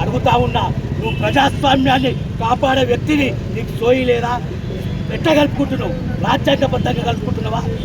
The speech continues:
నీకు సోయి ఉందా అని అడుగుతున్నా. మాట్లాడే ముందు జాగ్రత్త చూసి మాట్లాడండి. ఈరోజు కాంగ్రెస్ నాయకులారా కాబట్టారు. ఒకటే చెప్తా ఉన్నాం, ప్రజాస్వామ్య దేశంలో,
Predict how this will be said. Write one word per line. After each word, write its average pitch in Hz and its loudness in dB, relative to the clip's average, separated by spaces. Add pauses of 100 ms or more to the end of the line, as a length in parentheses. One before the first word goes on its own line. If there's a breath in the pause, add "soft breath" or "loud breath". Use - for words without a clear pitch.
నీకు - -2
సోయి 240 0
ఉందా 233 0
అని 220 0
అడుగుతున్నా. 214 0 (280)
మాట్లాడే 240 2
ముందు 240 2
జాగ్రత్త 247 2
చూసి 240 -2
మాట్లాడండి. 226 0 (420)
ఈరోజు 254 6
కాంగ్రెస్ 254 2
నాయకులారా 240 0
కాబట్టారు. 208 0 (320)
ఒకటే 277 4
చెప్తా 269 4
ఉన్నాం, 247 2 (280)
ప్రజాస్వామ్య 262 2 (180)
దేశంలో, 233 0